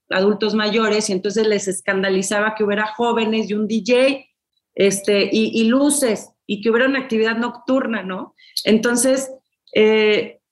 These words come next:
recuerdo que cuando nos, lo, nos presentamos, este, tanto a los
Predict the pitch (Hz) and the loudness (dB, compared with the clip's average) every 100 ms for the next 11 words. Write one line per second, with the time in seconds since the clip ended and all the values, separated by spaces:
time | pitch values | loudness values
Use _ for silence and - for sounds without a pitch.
0 | - 220 220 247 247 254 240 - 202 202 | -4 -2 2 2 2 0 -2 -2 -2 0
1 | 202 196 196 - - 190 202 220 220 214 | 0 -2 -6 -12 -2 0 2 2 2 2
2 | 220 220 233 233 - 233 214 208 202 196 | 2 2 2 0 -2 0 0 0 -4 -2
3 | 226 220 208 277 - _ 180 175 - 175 | -2 0 0 -4 -8 _ -8 -8 -4 -4
4 | 175 185 185 185 180 165 - | -2 -2 0 0 0 -4 -10